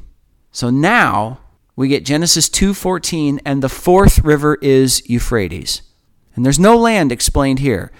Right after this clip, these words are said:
There's no, "And it goes near wherever." It just says, "And the fourth river is Euphrates."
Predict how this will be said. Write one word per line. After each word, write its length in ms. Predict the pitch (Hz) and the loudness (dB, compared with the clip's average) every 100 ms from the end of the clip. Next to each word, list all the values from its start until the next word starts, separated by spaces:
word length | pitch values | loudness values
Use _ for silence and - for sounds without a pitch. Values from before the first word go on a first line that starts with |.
| _ - | _ -6
There's 180 | 123 | -2
no, 240 | 143 175 156 | 2 2 2
"And 220 | 143 147 | 0 0
it 140 | 160 - | 0 0
goes 260 | 151 147 | 2 2
near 240 | 143 147 143 | 2 2 2
wherever." 380 | 131 135 110 - | 2 0 0 -4
It 140 | 123 | -4
just 200 | 160 151 | -2 0
says, 240 | 151 139 - | 2 0 0
"And 220 | 135 139 | 0 2
the 60 | 151 | 2
fourth 300 | - 131 - | 2 2 2
river 260 | 117 117 120 | 2 0 -4
is 240 | 117 107 | -4 -2
Euphrates." 640 | 110 - 127 95 92 - | -4 -2 -2 -2 -6 -14